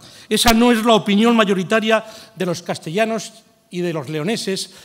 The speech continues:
que cada vez que tienen la opción democrática de hacerlo, siguen confiando en nosotros para gobernar, mientras que a ustedes les castigan, y especialmente a usted, elección tras elección,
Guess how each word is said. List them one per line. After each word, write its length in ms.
que 140
cada 220
vez 140
que 140
tienen 400
la 480
opción 400
democrática 760
de 220
hacerlo, 500
siguen 360
confiando 760
en 140
nosotros 600
para 180
gobernar, 880
mientras 340
que 100
a 40
ustedes 580
les 200
castigan, 600
y 60
especialmente 540
a 40
usted, 380
elección 480
tras 220
elección, 420